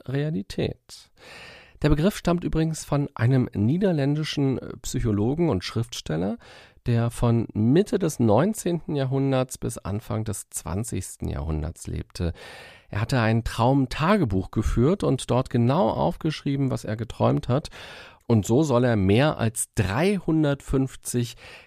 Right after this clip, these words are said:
Klarträume gehabt haben. Und damit hast du auch schon eine der ganz wichtigen Methoden erfahren, wie man das Klarträumen erlernen kann,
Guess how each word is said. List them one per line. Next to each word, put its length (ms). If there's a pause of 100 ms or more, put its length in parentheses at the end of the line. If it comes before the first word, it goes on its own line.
Klarträume 800
gehabt 440
haben. 420 (560)
Und 160
damit 300 (160)
hast 180
du 60
auch 120
schon 380 (120)
eine 320
der 360
ganz 460
wichtigen 480
Methoden 440
erfahren, 760
wie 80
man 200
das 220
Klarträumen 760
erlernen 400
kann, 360